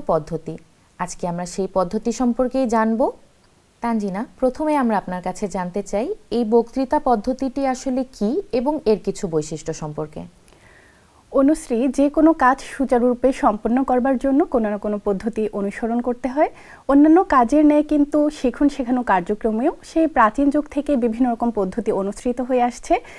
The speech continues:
Speaker 2: এবং শিখন শেখানো কার্যক্রমে পদ্ধতি অত্যন্ত, অত্যন্ত গুরুত্বপূর্ণ বিষয় হলেও কিন্তু বিভিন্ন রকম মত প্রচলিত আছে এ সম্পর্কে। অনেক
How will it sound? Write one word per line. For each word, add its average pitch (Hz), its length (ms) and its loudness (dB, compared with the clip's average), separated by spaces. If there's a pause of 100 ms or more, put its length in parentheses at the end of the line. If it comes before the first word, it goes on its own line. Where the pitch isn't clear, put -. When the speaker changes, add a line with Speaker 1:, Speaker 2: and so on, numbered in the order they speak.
(220)
Speaker 2:
এবং 311 280 6
শিখন 339 340 -4
শেখানো 339 360 2
কার্যক্রমে 285 500 2
পদ্ধতি 269 440 0
অত্যন্ত, 254 420 0 (480)
অত্যন্ত 262 400 -2
গুরুত্বপূর্ণ 269 680 0
বিষয় 240 340 -2
হলেও 277 360 2
কিন্তু 202 440 -2 (400)
বিভিন্ন 277 520 6
রকম 269 480 4 (180)
মত 226 320 6
প্রচলিত 226 440 0
আছে 202 280 0
এ 254 40 0
সম্পর্কে। 269 560 -2 (380)
অনেক 294 220 6